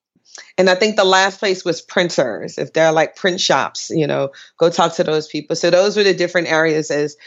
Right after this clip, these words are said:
far as starting points that I gave them to sort of start their research. And then they had to, like, interview people to help kind of fill in the gaps of trying to,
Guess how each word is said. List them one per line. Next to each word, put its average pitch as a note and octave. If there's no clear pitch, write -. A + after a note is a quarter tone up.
far G3
as E3+
starting F3
points A#3
that F#3
I E3
gave D#3+
them D#3
to D3
sort D3
of C#3
start C#3
their C3+
research. C3+
And E3+
then D#3+
they D#3
had D#3
to, E3+
like, C#3
interview F3
people F3
to F3
help E3
kind D#3+
of D#3+
fill E3
in D#3
the D#3
gaps D#3
of D3
trying E3+
to, D#3+